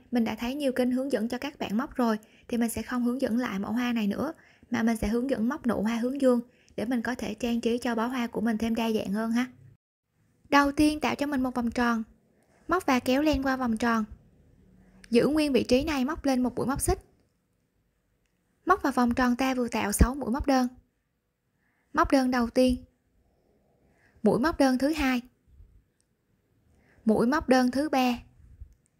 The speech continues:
Tiếp tục móc đơn thứ tư. Mũi móc đơn thứ năm. Và mũi móc đơn thứ sáu.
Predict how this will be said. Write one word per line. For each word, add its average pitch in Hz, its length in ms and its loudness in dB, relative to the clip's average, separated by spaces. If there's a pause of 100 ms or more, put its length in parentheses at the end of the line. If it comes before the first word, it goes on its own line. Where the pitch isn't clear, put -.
(1160)
Tiếp 359 200 2
tục 269 200 4
móc 302 180 0
đơn 254 200 2
thứ 269 180 -2
tư. 262 260 2 (1700)
Mũi 220 200 2
móc 302 220 0
đơn 254 220 4
thứ 277 160 -2
năm. 269 240 0 (3250)
Và 247 200 4
mũi 220 200 0
móc 285 220 -2
đơn 247 200 2
thứ 277 160 -4
sáu. 269 320 -4